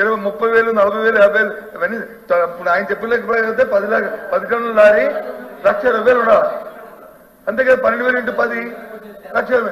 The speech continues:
లక్ష ఇరవై వేలు ఉండవు. అంత సాధ్యమా? కాబట్టి లెక్కల్లో కొద్దిగా ఆలోచించుకొని మాట్లాడాలి కానీ దయచేసి అది కాదు. నేను చెప్తుంది ఏంటంటే, మీరు వెరిఫై చేసుకొని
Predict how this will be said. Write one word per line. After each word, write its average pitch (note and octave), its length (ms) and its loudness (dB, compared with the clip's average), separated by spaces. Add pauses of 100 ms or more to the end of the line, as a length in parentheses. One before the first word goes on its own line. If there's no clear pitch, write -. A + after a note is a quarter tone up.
(160)
లక్ష G#3 140 0
ఇరవై A#3+ 160 2
వేలు B3 180 4
ఉండవు. B3 180 2
అంత A3+ 180 0
సాధ్యమా? A#3 400 2 (340)
కాబట్టి G#3+ 260 0
లెక్కల్లో A#3+ 380 0
కొద్దిగా G#3 320 -2 (220)
ఆలోచించుకొని A3+ 580 0
మాట్లాడాలి G#3+ 400 0
కానీ G#3+ 200 -4
దయచేసి G3+ 320 -6
అది - 160 -6
కాదు. A3 440 0 (560)
నేను A#3 180 -4
చెప్తుంది A3+ 460 -4
ఏంటంటే, G#3+ 320 -2 (420)
మీరు A3+ 160 -4
వెరిఫై G#3 340 -2
చేసుకొని A#3+ 500 0